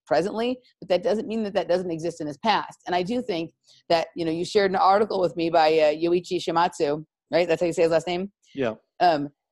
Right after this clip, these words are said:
Speaker 1: and talking about some of this, and I do agree that, like, a lot of this stuff that's been going on has been, you know, ways to kind of scare and threaten people who have been involved in sort of,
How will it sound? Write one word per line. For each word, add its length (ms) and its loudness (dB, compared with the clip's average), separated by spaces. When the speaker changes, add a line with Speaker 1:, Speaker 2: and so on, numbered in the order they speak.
Speaker 1:
and 260 0
talking 380 2
about 260 0
some 140 -8
of 60 -2
this, 120 -6
and 140 -6
I 80 2
do 220 -4
agree 320 -6
that, 180 -4
like, 200 2
a 60 0
lot 300 4
of 120 -4
this 220 0
stuff 260 0
that's 200 -18
been 160 -8
going 200 0
on 400 2
has 200 2
been, 440 0
you 140 -4
know, 180 4
ways 520 2
to 420 0
kind 200 -2
of 80 -4
scare 460 2
and 160 -2
threaten 480 -2
people 340 0
who 240 -6
have 340 0
been 160 0
involved 600 2
in 300 -4
sort 240 -2
of, 260 -2